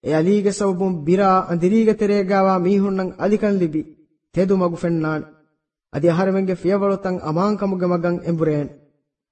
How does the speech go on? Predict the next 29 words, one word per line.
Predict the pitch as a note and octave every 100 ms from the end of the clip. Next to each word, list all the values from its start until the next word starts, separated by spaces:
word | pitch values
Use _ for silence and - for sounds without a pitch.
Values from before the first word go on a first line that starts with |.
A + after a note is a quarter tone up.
| _
දොස්ත | B2+ F3+ F#3 G#3
වේතිවේ | F3 G3 G3 G3 C#3+
යහයාගේ | D#3+ F3+ G3+ G3
ෆානු | F#3+ G3+ G3+ G3+
බොඩුෆුළු | B2 F3 F#3 G#3 G3+
වියේ. | G#3 G#3 - _ _ _ _ _ -
මෑ | D#3+ F3+
රූහුෆුළු | D3+ G3 G3 F3+ F3+
යහයාගේ | F3 F3 D#3+ F#3+ F3+
ෆානම් | F3+ F3+ F3
මෑරස් | D#3+ D#3 F#3+ F3+
කලාන්ගේ | F#3+ F3 E3+ E3
ඇමෙදු | E3 D#3 -
උගන්නා | C#3 D3+ G#3 F#3+ F3
දෙවියේ. | D#3+ D3+ D3 D3 - - _ _ _ _ -
යහයාගේ | B2+ D#3 F3 F3
ෆානු | F#3+ F#3+
බොඩුෆුළු | D#3 F3+ F#3 G#3
උමෆෝ | G3+ G#3 G3+ G#3 G#3
එක | F3+ A3
හැරි | A3 A3
මීහුන් | G3 G#3+ G#3+
නූලේ | G#3+ G#3 G#3
හිසාබක | F#3+ G#3+ G3+ G3 G3+
වඩාගෙන් | F#3 F#3 G#3 G3 G3+
එතනුගා | - F3+ G#3 F#3+ G3
දිරි | E3 D3 A3
උළු | G#3+ G#3
වියේ. | F#3 F#3 F#3+